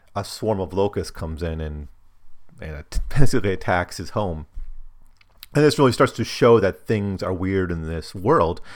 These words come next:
something that characters already started to realize based on how characters talked and the way they experience things and look at things. So the world just seems different.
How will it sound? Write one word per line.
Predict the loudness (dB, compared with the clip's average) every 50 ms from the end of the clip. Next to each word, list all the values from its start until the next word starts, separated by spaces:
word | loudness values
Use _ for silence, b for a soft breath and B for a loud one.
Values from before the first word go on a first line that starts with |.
| B B 0
something | 2 2 4 4 4
that | 4 4 2
characters | 4 4 2 2 2 0 0 0
already | 0 0 2
started | 0 0 -2
to | 0 -2
realize | -2 -2 0 0 0 0 0 -2 -6
based | -8 -8 -8 -8 -8
on | -10 -8
how | -8 -10
characters | -10 -8 -10 -10 -10 -8 -10 -10 -12
talked | -8 -2 0 0 2 0 0 -4 -6 -8
and | -10 -8 -8
the | -8 -6
way | -6 -6 -6 -6
they | -6 -8 -8 -8
experience | -10 -12 -16 -12 -10 -8 -8 -6 -8 -10 -8
things | -8 -6 -6 -6 -6 -8
and | -10 -10
look | -12 -12 -14
at | -14 -14
things. | -14 -14 -14 -8
So | -6 -4
the | -2 4
world | 6 6 6 4
just | 2 -4 -6
seems | -6 -8 -8 -8
different. | -10 -10 -10 -10 -10 -12 -14